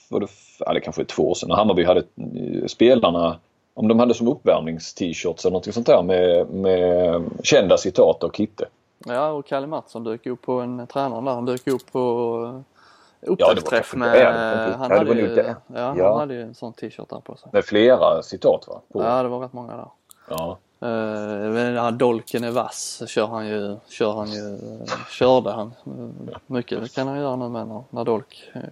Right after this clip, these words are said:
Speaker 2: är tillbaka.
Speaker 1: Ja, ja.
Speaker 2: Ja, det är ju ofta när det blir mål eller, eh,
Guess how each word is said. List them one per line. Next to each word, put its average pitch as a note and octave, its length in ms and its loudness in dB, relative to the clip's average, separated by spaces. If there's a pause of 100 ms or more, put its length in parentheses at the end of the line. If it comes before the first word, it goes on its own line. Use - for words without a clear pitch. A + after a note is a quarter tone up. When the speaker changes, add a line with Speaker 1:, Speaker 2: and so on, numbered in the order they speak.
(220)
Speaker 2:
är A#2+ 80 -10
tillbaka. B2 420 -4 (480)
Speaker 1:
Ja, F2+ 260 4 (120)
ja. D#2+ 280 -4 (460)
Speaker 2:
Ja, B2+ 160 2
det C#3+ 80 2
är D3 40 4
ju C#3+ 100 4
ofta D3 240 -2
när B2 120 -4
det B2+ 60 -6
blir B2+ 140 -4
mål A2+ 460 -4
eller, A2 580 -6
eh, G#2 60 -12